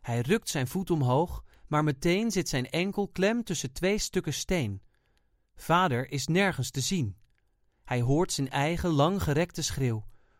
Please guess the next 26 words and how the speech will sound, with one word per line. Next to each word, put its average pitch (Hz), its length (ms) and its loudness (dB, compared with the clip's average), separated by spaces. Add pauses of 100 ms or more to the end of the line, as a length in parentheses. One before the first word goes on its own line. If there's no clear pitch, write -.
(120)
"Moetie!" 226 1000 -2 (480)
De 127 100 -2
helling 147 480 2
waarover 147 380 2
ze 151 100 -2
naar 151 160 2
beneden 156 460 4
rolt, 127 340 0 (220)
wordt 180 200 0
steeds - 380 0
steiler. 143 540 0 (540)
Ze - 180 -6
verdwijnen 131 560 0
over 160 220 0
de 147 100 2
rand. 110 360 -2 (1080)
Dario 131 600 2 (200)
weet 143 260 0
maar 135 200 -2
al 180 200 2
te 165 120 -6
goed 175 300 -4
hoe 135 140 -2
het 139 80 -2
daarachter 143 500 -2
is. 110 320 -8